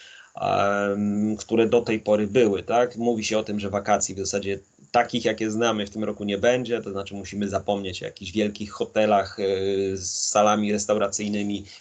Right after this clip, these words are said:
koloniami dla dzieci i tak dalej. E, i to właśnie pokazuje, jak ta gospodarka będzie wyglądać. Czyli nawet jeżeli odmrozimy gospodarkę, to nie oznacza, że ona wróci na takie tory, jak były wcześniej.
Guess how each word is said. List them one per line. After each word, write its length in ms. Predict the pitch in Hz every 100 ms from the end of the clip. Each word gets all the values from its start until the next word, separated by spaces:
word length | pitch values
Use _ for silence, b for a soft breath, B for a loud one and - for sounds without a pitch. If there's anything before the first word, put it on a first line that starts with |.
| -
koloniami 540 | - 113 107 107 104
dla 140 | 101 101
dzieci 280 | 104 95 107
i 40 |
tak 160 | 101 98
dalej. 300 | 98 120 151 B B B -
E, 240 | 104 104
i 160 | 98 -
to 80 | 165
właśnie 240 | 151 156
pokazuje, 440 | 147 143 131 131
jak 200 | 123 117
ta 220 | - 113 110
gospodarka 580 | 117 - 117 113 110
będzie 220 | 104 107 107
wyglądać. 420 | 110 107 98 -
Czyli 220 | - 104
nawet 420 | 107 120 139 120
jeżeli 320 | 123 110 117 120
odmrozimy 500 | 113 110 110 120 117
gospodarkę, 540 | 113 - 123 123 135
to 140 | -
nie 340 | 113 117 131 -
oznacza, 640 | 123 110 117 120 - 120
że 340 | 107 113 113 -
ona 280 | 113 110
wróci 460 | 107 110 131 - 110
na 140 | 104
takie 300 | 101 104 113
tory, 220 | 107 104 104
jak 140 | 98
były 180 | 98 98
wcześniej. 440 | - 107 - -